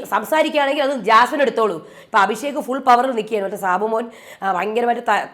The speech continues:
താഴ്ത്തി കെട്ടിയിട്ടൊക്കെ പോയില്ലേ, കളിക്കാൻ കൊള്ളത്തില്ല. അപ്പൊ അതുകൊണ്ട് കാണിച്ചു കൊടുക്കാൻ വേണ്ടി, പ്രൂവ് ആവാൻ വേണ്ടി അഭിഷേക് നിൽക്കുകയാണ്. അപ്പൊ അഭിഷേകിന് നല്ല ഒരു കളിക്കാൻ വേണ്ടി തന്നെ റെഡിയായി നിൽക്കുകയാണ്. അത് നല്ലതായി, കാരണം അത് പോസിറ്റീവ് രീതിയിൽ എടുക്കുക. അല്ലാണ്ട് ഒരാൾ എന്തെങ്കിലും പറഞ്ഞെന്ന് പറഞ്ഞ്,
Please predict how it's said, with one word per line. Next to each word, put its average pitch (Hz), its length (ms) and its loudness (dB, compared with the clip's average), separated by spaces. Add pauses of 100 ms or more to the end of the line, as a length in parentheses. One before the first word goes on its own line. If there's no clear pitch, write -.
(200)
താഴ്ത്തി 196 260 2
കെട്ടിയിട്ടൊക്കെ 226 500 -2
പോയില്ലേ, 196 360 -4
കളിക്കാൻ 180 420 0
കൊള്ളത്തില്ല. 180 300 -4
അപ്പൊ 180 160 -2
അതുകൊണ്ട് 202 400 -4
കാണിച്ചു 226 560 0
കൊടുക്കാൻ 233 260 2
വേണ്ടി, 233 160 -4
പ്രൂവ് 233 260 -2
ആവാൻ 233 200 4
വേണ്ടി 220 180 -2
അഭിഷേക് 214 380 -2
നിൽക്കുകയാണ്. 175 380 -4 (360)
അപ്പൊ 202 160 2
അഭിഷേകിന് 294 420 0
നല്ല 320 260 6
ഒരു 320 240 0 (460)
കളിക്കാൻ 302 300 4
വേണ്ടി 320 220 0
തന്നെ 311 120 2
റെഡിയായി 285 280 0
നിൽക്കുകയാണ്. 226 340 -2
അത് 240 60 -4
നല്ലതായി, 269 400 2
കാരണം 277 180 2
അത് 277 140 0
പോസിറ്റീവ് 294 420 0
രീതിയിൽ 330 180 -2
എടുക്കുക. 175 440 -4 (500)
അല്ലാണ്ട് 302 300 2
ഒരാൾ 320 280 8
എന്തെങ്കിലും 320 300 0
പറഞ്ഞെന്ന് 302 300 4
പറഞ്ഞ്, 311 320 2